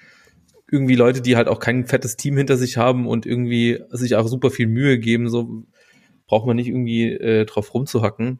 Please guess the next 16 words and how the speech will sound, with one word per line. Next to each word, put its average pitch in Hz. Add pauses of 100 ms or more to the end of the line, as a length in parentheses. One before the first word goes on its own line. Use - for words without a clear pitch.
(120)
weil 110
da 110
sind, 113 (220)
weil 113 (180)
werden 113
halt 107
vielleicht 104
noch, 107
die 107
werden 110
wahrscheinlich 107
auch 107
noch 110
groß 110
werden, 113
so. 123